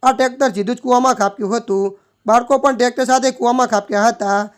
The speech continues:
આ ઘટનામાં તેર વર્ષના ઇબ્રાહિમ હિંગોરા નામના બાળકનું મોત નીપજ્યું હતું,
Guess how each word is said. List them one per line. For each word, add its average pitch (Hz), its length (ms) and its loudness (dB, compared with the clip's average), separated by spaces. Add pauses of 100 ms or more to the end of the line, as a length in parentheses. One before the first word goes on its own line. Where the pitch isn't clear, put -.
(340)
આ 254 80 4
ઘટનામાં 262 540 2
તેર 254 160 0
વર્ષના 254 300 0
ઇબ્રાહિમ 233 340 0
હિંગોરા 233 300 2
નામના 247 260 0
બાળકનું 226 440 0
મોત 214 200 0
નીપજ્યું 190 300 -6
હતું, 190 360 -6